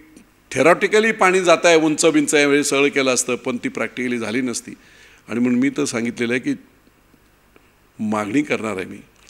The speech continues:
नवीन सुधारित प्रशासकीय मान्यता जवळजवळ एकोणीसशे ब्याऐंशी कोटीची होते. भोरमधल्या तीन उपसा सिंचन योजना, भोर वेल्ह्यातल्या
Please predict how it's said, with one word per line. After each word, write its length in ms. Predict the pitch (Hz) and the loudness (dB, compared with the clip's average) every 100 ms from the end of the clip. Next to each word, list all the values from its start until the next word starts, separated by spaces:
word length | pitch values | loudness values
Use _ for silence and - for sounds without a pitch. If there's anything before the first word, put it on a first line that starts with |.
| _ _ - | _ _ -12
नवीन 380 | 107 120 160 190 | -2 2 2 2
सुधारित 400 | - 131 143 160 | 0 0 0 0
प्रशासकीय 520 | 160 127 - 123 143 | -4 -4 -4 -4 -2
मान्यता 380 | 120 117 123 143 | -4 -4 -4 -6
जवळजवळ 400 | 120 117 117 143 147 | -6 -6 -6 -8 -10
एकोणीसशे 380 | - - 131 151 | -14 -10 -8 -8
ब्याऐंशी 340 | 110 101 - | -6 -6 -8
कोटीची 380 | 120 110 110 - | -8 -10 -12 -12
होते. 300 | 101 - 92 _ _ - - _ _ _ _ _ _ _ - _ _ _ _ _ _ _ - | -12 -14 -20 _ _ -20 -20 _ _ _ _ _ _ _ -20 _ _ _ _ _ _ _ -8
भोरमधल्या 560 | 117 139 127 107 131 | -2 -2 -2 -6 -6
तीन 340 | 139 - 151 147 | -8 -6 -6 -4
उपसा 260 | - 127 | -6 -6
सिंचन 360 | 110 113 107 101 | -6 -6 -10 -10
योजना, 240 | 98 95 | -10 -12
भोर 260 | 98 101 104 | -12 -10 -10
वेल्ह्यातल्या 500 | 101 98 92 - | -10 -12 -14 -16